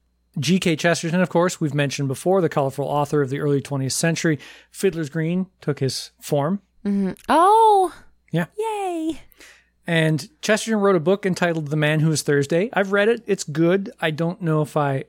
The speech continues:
Speaker 1: understood the whole thing. I think I should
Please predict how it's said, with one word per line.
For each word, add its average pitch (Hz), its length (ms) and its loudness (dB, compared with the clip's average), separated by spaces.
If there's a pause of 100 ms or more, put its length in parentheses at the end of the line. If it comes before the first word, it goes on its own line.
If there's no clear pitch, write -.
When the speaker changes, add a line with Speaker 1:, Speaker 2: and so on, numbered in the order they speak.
Speaker 1:
understood 127 960 -8
the 160 160 0
whole 175 180 0
thing. 214 380 0
I 226 80 0
think 147 260 -4
I 127 140 -2
should 127 240 -10